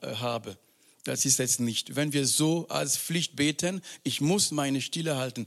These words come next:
ich muss mein Ding machen, damit ich irgendwie, äh, klar von Gott, äh, äh, komme“,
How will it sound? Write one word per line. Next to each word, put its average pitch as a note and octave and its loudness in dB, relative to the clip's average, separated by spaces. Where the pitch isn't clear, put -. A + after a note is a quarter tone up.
ich C3 -2
muss G3 2
mein D3+ 0
Ding D#3 2
machen, C3+ 0
damit D3 2
ich C3 -2
irgendwie, D#3 -2
äh, C3 0
klar D3+ -2
von D#3 -2
Gott, D#3 -2
äh, - 0
äh, B2 0
komme“, E3+ 0